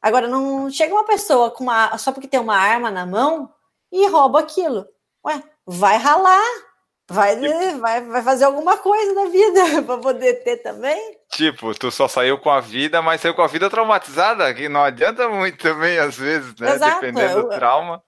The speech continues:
Speaker 1: exato. Se o cara faz uma, uma violência, uma coisa assim, pra uma pessoa, sabe?
Speaker 2: É.
Speaker 1: Machuca,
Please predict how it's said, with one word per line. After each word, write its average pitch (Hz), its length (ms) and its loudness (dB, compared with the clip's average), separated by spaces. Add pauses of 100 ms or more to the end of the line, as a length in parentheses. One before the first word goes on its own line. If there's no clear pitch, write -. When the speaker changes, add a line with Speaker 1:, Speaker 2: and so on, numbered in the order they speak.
(160)
Speaker 1:
exato. 208 680 0
Se 185 180 -4
o 254 60 -2
cara 233 240 -2
faz 214 220 -4
uma, 202 200 -2
uma 190 380 -6
violência, 190 640 -4
uma 175 160 -6
coisa 175 280 -8
assim, 185 300 -10
pra 196 140 -16
uma 165 160 -10
pessoa, 180 560 -4
sabe? 170 840 0
Speaker 2:
É. 170 260 -10
Speaker 1:
Machuca, 208 920 2